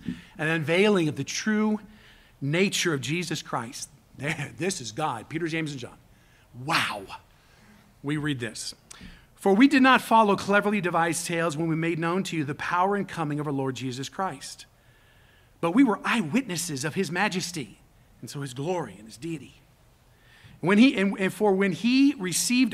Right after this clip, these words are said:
honor and glory from God the Father, such an utterance as this was made to him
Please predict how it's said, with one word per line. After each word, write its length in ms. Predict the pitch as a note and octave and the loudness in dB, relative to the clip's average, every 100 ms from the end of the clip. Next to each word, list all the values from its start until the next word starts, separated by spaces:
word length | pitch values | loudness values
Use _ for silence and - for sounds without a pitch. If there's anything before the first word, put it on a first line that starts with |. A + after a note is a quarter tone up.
| G3+ | 2
honor 320 | A3 B3+ C4 | 4 4 4
and 80 | F#3+ | 2
glory 300 | F#3 A3+ A#3+ | 4 4 2
from 160 | F#3 | -4
God 320 | F3 G3+ B3 G#3 | 0 4 4 2
the 80 | |
Father, 460 | - G#3 A3+ A#3+ A#3+ - - | 0 4 4 4 -2 -8 -10
such 340 | - - C#4+ A#3+ | -2 2 2 2
an 120 | G#3 - | -2 4
utterance 460 | A3+ C4+ C#4 C4+ | 4 6 4 2
as 240 | - F3+ C#3 | 0 -4 0
this 260 | B3 A3+ | 0 2
was 160 | G#3 C#3+ | 0 0
made 300 | F3+ C4+ G#3+ | 2 2 2
to 80 | F#3 | 0
him 360 | A3 B3 B3+ | 2 2 2